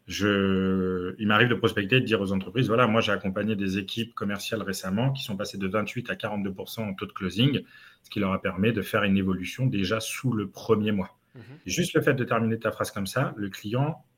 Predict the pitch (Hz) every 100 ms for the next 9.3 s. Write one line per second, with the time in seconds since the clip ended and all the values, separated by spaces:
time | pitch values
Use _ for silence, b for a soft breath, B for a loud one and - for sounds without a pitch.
0 | - 165 139 - _ _ _ _ 98 95
1 | 101 - 120 101 90 92 117 117 98 b
2 | b b b b 151 151 98 - 95 117
3 | - 98 104 95 104 143 131 104 101 98
4 | - 139 107 95 98 95 - 98 104 131
5 | 131 135 135 127 143 160 147 120 - 120
6 | 127 B - 104 156 123 107 - 139 165
7 | - 107 98 117 113 - 139 135 113 -
8 | 104 82 - - - - 117 120 117 -
9 | 123 110 107